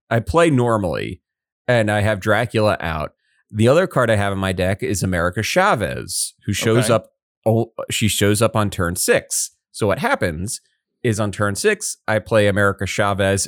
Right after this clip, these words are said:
Speaker 1: in one lane, and she's a, she's a nine power,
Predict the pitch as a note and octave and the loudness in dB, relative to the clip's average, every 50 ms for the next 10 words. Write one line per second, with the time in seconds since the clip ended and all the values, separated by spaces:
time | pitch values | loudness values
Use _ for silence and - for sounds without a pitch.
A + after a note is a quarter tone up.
0 | - - A2 F#2+ F2+ E2+ F2+ F2 G2+ D3 G3 F3 C3 G2 F2 D#2+ C2+ B1 C#2 D#2+ | -4 -4 -2 -2 -2 -2 -2 2 2 2 2 2 0 -2 -4 -4 -4 -6 -6 -6
1 | G2+ C3 - _ _ _ _ _ _ _ _ - - _ _ - A2 G#2 G2 G2 | -6 -8 -10 _ _ _ _ _ _ _ _ -20 -20 _ _ -2 0 0 0 0
2 | F#2+ F#2+ F#2+ - - - B2 B2 A#2 G2 G2+ G2+ G2 G2 F#2+ F#2+ F2+ - - - | 0 -2 -2 -4 -4 -2 -2 -2 0 0 0 0 0 2 0 0 -2 -2 -4 -4
3 | - A#2 F#2 F#2 F2 F2 F#2+ G#2+ B2+ C#3+ C#3+ A#2+ - D#2 C#2+ C2 C2+ C#2 - F#2 | -2 -2 -2 -2 -2 0 0 0 0 0 -2 -4 -4 -4 -4 -4 -4 -4 -4 -6
4 | - - | -6 -8